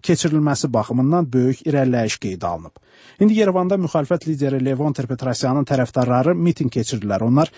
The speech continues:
Serj Sarkisyanın prezident seçilməsi haqqında rəsmi xəbərə etiraz eləyirlər. Mərkəz Seçki Komissiyası elan eləyib ki, Sarkisyan dünənki seçkilərdə səslərin təxminən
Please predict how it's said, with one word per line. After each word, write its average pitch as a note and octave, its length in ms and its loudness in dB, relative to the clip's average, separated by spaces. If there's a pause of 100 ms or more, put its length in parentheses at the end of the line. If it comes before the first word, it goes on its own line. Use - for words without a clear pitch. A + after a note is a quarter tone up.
(160)
Serj - 300 0
Sarkisyanın C#3 640 0
prezident C#3 360 0
seçilməsi A#2 520 -2
haqqında A#2 320 0
rəsmi B2 320 0
xəbərə A#2+ 440 0
etiraz C3+ 360 0
eləyirlər. E2+ 400 -12 (400)
Mərkəz F#3+ 360 2
Seçki - 200 -4
Komissiyası C#3 460 0
elan C#3 300 2
eləyib B2+ 240 0
ki, F#3 80 0
Sarkisyan D3+ 560 0
dünənki C3 320 0
seçkilərdə A#2+ 560 0
səslərin B2+ 440 0
təxminən C#3 440 0